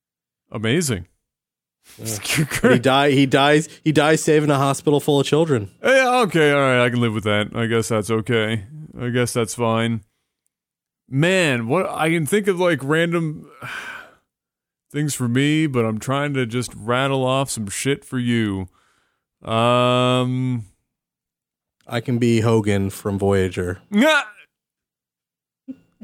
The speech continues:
Speaker 1: Fuck. <laughs> I was actually trying to think of, like, a Voyager character that you would somehow fucking align with, too. It was like, hmm, who would that be?
Speaker 2: You say fucking Neelix, I'll sta-, I'll slap you.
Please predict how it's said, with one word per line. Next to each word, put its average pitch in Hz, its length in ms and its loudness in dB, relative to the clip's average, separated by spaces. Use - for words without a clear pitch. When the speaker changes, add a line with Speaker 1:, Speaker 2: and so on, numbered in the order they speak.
Speaker 1:
Fuck. - 640 -6
<laughs> - 0 -
I - 580 -2
was 143 120 -2
actually 135 280 -2
trying 131 180 0
to 107 60 -6
think 123 140 -2
of, 110 100 -6
like, 117 80 0
a 117 40 0
Voyager 107 400 -2
character 104 380 -2
that 107 140 -2
you 110 100 -2
would 104 140 -4
somehow 107 360 -2
fucking 107 280 -4
align 104 360 -4
with, 104 200 -6
too. 104 240 -6
It 107 40 -12
was 107 120 -14
like, 113 160 -8
hmm, 135 300 -2
who 135 180 -4
would 160 140 -6
that 139 220 -8
be? 107 340 -4
Speaker 2:
You 95 100 -10
say 175 180 0
fucking 127 480 -2
Neelix, 123 500 0
I'll 101 100 -6
sta-, - 480 -6
I'll - 80 -12
slap 214 100 0
you. 226 60 4